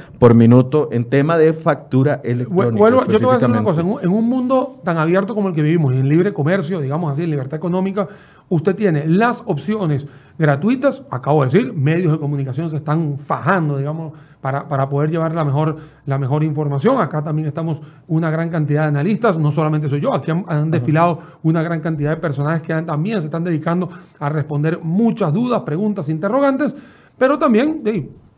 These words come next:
Speaker 2: no, no es culpa de cualquier persona que quiera lucrar en eso o tener una
Speaker 1: Ujú.
Speaker 2: atención personalizada, porque, hey, si usted quiere tener, yo siempre he dicho, si usted quiere hacer dieta, usted puede o buscar un tutorial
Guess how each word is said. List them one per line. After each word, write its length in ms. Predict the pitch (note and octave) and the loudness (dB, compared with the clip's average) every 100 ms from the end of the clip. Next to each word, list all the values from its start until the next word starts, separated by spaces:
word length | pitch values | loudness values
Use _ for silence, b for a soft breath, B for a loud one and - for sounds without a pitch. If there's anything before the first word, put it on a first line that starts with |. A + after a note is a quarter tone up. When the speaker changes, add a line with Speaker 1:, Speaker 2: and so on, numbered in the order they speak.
| - | -2
Speaker 2:
no, 340 | D3 F3 G3 | 2 4 2
no 140 | E3 F3+ | 2 0
es 80 | |
culpa 520 | F3 G3+ G3+ A3+ A3+ - - - - - | 0 -2 -2 -4 -6 -12 -20 -20 -20 -8
de 320 | D3+ D#3 F3 B B - | 0 2 0 B B -2
cualquier 300 | D3 D3 D#3 | 0 0 -2
persona 340 | E3 G#3+ F#3 | -2 0 0
que 100 | C#3 | -2
quiera 220 | C#3+ D3 | -2 0
lucrar 640 | F#3 F#3+ A3 C4+ C#4+ B B B - | 0 0 2 2 0 B B B -6
en 140 | C4+ | -2
eso 220 | B3+ - - | -2 -2 0
o 280 | B3 E4+ F4 | 0 0 -2
tener 200 | F#3 F3 | 0 0
una 140 | G3+ | 0
Speaker 1:
Ujú. 40 | G#3+ | 0
Speaker 2:
atención 340 | F3 D3+ F#3 | 0 0 -2
personalizada, 640 | F#3+ D#3+ F3 D3 C#3 E4 D3+ | -2 -2 -2 0 2 2 0
porque, 200 | C#3+ E3 | -2 -2
hey, 220 | E3+ - B2+ | -4 -8 -16
si 100 | A#2+ | -10
usted 180 | C3+ B2+ | -6 -2
quiere 180 | D3 | -2
tener, 280 | D#3+ D#3+ F#3 - - - - - | 0 -2 -4 -8 -18 -18 -12 -4
yo 100 | D#3 | -2
siempre 240 | E3 F3+ G#3 | 0 2 2
he 60 | |
dicho, 200 | F3+ D#3 B B C3 | 2 -2 B B -20
si 140 | - F3+ | -6 -4
usted 240 | F3+ B3 | -2 -4
quiere 260 | C4+ C4+ F3+ | -4 -2 0
hacer 240 | G3 A#3 | 0 -2
dieta, 460 | B3+ C#4+ C#4+ D4 B B B - | 0 0 2 0 B B B -4
usted 280 | D#3+ G3+ | -2 -2
puede 360 | G3+ G#3 D3+ D3 | 2 2 2 -2
o 180 | - F#3+ | -2 0
buscar 280 | F#3 - B3+ | 0 0 0
un 100 | D#4+ | 0
tutorial 640 | D#4+ B3+ G3+ B3+ F4+ F4+ | -2 0 2 2 0 -2